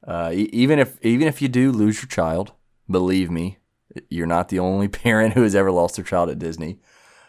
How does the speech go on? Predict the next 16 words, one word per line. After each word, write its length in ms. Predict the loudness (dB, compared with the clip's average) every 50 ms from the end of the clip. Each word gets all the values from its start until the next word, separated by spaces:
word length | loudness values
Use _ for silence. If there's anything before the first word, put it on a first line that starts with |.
| _ _
Uh, 180 | -4 -2 -2 -2
cast 340 | 0 2 2 2 2 2 0
members 280 | 0 0 0 0 -2 -4
are 80 | -6
trained 420 | -8 -4 -2 -2 0 0 -2 -2 -4
to 120 | -6 -6
never 240 | -2 -2 -2 0 0
refer, 360 | -2 -2 -4 -4 -4 -2 -2
uh, 160 | 0 -2 -2 -6 -8 -10
to 280 | -8 -6 -4 -4 -4 -4
the 140 | -6 -8
child 280 | -6 -2 0 0 0 0
as 100 | -2 -4
a 80 | -4 -4
lost 260 | -4 -6 -6 -8 -8
child. 400 | -6 -4 -2 0 0 -2 -2